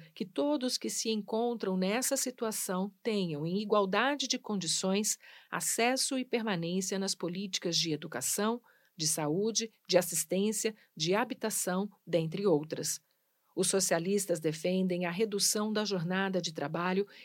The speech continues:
em função do aumento da produtividade das empresas, sem, no entanto, reduzir salários em razão dos ganhos de produção resultantes do uso intensivo das inovações tecnológicas.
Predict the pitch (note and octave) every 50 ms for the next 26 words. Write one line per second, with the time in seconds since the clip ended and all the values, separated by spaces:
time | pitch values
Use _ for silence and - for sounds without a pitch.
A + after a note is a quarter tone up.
0 | - - B3 C4+ C4 - C4 B3 A3 - - C4+ C4 C4+ A#3+ A#3+ A#3 G3+ F#3+ F#3
1 | F#3 G3 G#3 A3 A#3 G#3+ - A3 G3 G3+ G3+ - B3+ C4+ C4+ C4+ C#4 C4 - B3+
2 | - A3 F3 F3 F#3 G3 G3 G3 F#3+ G3 G3 F#3 G3+ F#3+ G#3 A3 G#3 - G3+ G3
3 | F#3+ F#3 F3 E3+ D#3 D#3 - - _ - - - - - - - A#3 A#3 G#3+ F#3+
4 | E3+ D#3+ D#3 D#3 D#3+ - G3 G#3 G#3 G3 G3 G3+ G3 - - - _ - B3+ C4
5 | - C4 A3+ G3 G3 F3+ - - F3+ D#3+ D3+ E3 F3+ F#3+ G#3 A3 A#3 A#3 - -
6 | - - - - A#3+ B3 A#3 C4 A#3+ G#3+ G#3 A#3+ B3 A#3+ A3 G3 F#3 F3+ F#3 G#3
7 | A3 A#3+ C4 C4 B3 G3 F#3+ G#3 F#3+ - B3 B3+ C4 B3 G#3+ - - - F#3+ F#3
8 | F#3+ G#3 - - _ _ _ - B3 C#4 C#4+ B3+ B3+ A3 F#3 - A3+ A3 A#3 B3
9 | B3 - A3+ G#3+ F#3+ F3+ F#3 G#3 G3 F#3+ F3+ E3+ D#3+ E3 F3 G#3 B3+ C4 - C#4
10 | C4+ B3+ - - - G3+ G3 G3 F#3 G3 G3+ - - - _ - F3 E3 E3 E3+
11 | F3+ A#3+ C4+ C4+ C4+ C4 A#3+ C4 B3 - - F#3+ F3 F3+ - - F#3 F3 - G3
12 | F#3+ G3+ G3+ F#3+ E3+ E3 D#3 D#3 - D#3 - D#3 D3+ - - -